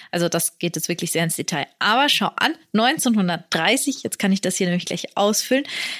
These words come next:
Wie habe ich das denn überlesen? Weil das ist nämlich der kleine Schnipsel, der bei der, ähm, bei der, äh, ähm, Liste, bei der Wikipedia-Liste,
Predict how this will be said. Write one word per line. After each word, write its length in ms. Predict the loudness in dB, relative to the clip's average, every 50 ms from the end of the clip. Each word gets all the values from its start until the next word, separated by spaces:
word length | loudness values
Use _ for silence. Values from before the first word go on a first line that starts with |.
| -14 -18 _ _
Wie 140 | 0 0 2
habe 160 | 4 4 2
ich 160 | 2 0 0
das 240 | 0 0 0 0 2
denn 180 | 2 2 2 2
überlesen? 1160 | 2 0 2 2 2 2 2 2 0 2 2 0 0 0 0 0 0 2 2 0 0 -2 -4 _ _ _ _ _ _ _ -20 -20 -20 _ _
Weil 200 | 2 2 2 4
das 260 | 2 2 2 2 2
ist 120 | 2 2
nämlich 440 | 2 2 4 4 2 2 0 -2 -6 _ _ _ _ _ _ _ _ _ _ _
der 160 | 2 2 4
kleine 440 | 2 2 0 2 2 4 4 4 2
Schnipsel, 680 | 2 2 2 0 0 0 -2 0 2 2 2 2 0 -2 _ -18 -18 -18 -18 -20 _ _ 2
der 300 | 2 4 4 2 0 -4 _ _ _
bei 280 | 2 4 4 4 4
der, 540 | 2 2 2 2 4 4 4 2 2 0 -2 0
ähm, 580 | 2 2 4 4 4 2 2 0 0 -4 -6 -10 -14 _ _ _ -20 _
bei 260 | -2 2 4 4 4 4
der, 960 | 4 2 2 4 4 4 2 2 0 0 0 0 2 2 2 2 0 -2 -2 -2
äh, 220 | -2 0 0 -2
ähm, 440 | -2 -4 -4 -6 -6 -8 -8 -10 -12 -14 _ _ _ _ _ _ _
Liste, 680 | 0 2 2 4 2 2 0 2 2 4 4 4 2 0 _ _ _ _ _ _ _ _ _
bei 100 | 0 2
der 120 | 2 4 2
Wikipedia-Liste, 1300 | 2 0 0 -2 -2 0 2 2 2 4 4 4 4 4 4 4 2 2 0 0 0 2 2 4 2 0